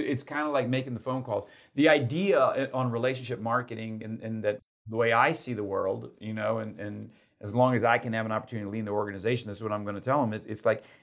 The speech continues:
everything that you do has gotta drive the relationship to give you, to have the personal touch.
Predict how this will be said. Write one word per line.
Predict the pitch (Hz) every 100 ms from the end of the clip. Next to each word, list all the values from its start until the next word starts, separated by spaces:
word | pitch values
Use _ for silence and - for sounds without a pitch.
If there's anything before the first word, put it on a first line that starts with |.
| -
everything | 127 156 151 147
that | 135
you | 120
do | 117 107 156
has | 131
gotta | 131 120
drive | 107 120 123 120
the | 113
relationship | 113 117 151 139 120 123 -
to |
give | 104 131 120
you, | 123 123
to | 123 113
have | 127 123
the | 117
personal | 123 120 113 104
touch. | 156 160 -